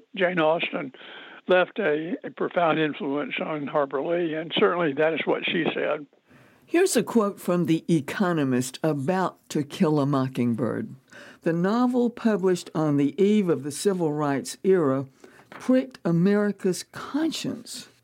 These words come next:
Speaker 2: Do you think that's true?
Speaker 1: I, I certainly do. You have to remember we live in different times, and much of the criticism of To Kill a Mockingbird now is that she wasn't liberal enough,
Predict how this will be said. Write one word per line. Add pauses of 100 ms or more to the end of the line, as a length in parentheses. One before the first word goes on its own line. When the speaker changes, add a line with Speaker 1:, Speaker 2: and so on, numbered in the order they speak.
Speaker 2:
Do
you
think
that's
true? (400)
Speaker 1:
I,
I
certainly
do. (360)
You
have
to
remember
we
live
in
different
times,
and
much
of
the
criticism
of
To
Kill
a
Mockingbird
now (360)
is
that (100)
she
wasn't
liberal
enough,